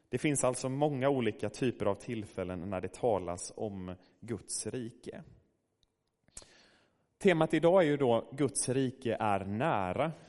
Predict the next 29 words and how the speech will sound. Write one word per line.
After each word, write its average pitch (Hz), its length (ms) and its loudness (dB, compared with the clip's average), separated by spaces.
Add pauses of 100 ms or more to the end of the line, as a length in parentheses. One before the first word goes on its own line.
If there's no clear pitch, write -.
(220)
Och 147 160 6
också - 360 2
det 165 540 0 (240)
går 139 240 2
ju 107 60 6
att 110 100 0
tolka 117 440 -2
på - 100 -2
lite 104 220 0
olika 101 380 -2
sätt. - 640 -6 (480)
Eh, 107 640 0
det 131 240 2
går 131 200 6
ju 135 40 6
att - 180 -2
tolka 147 380 4
rent 110 320 -2
geografiskt 113 960 0
att - 460 -6 (360)
Guds 117 400 -2
rike, 143 420 2
det 113 80 2
är 135 60 2
ingenting 113 380 0
som 113 160 -2
är 107 80 2
långt 131 440 2
borta, 104 680 0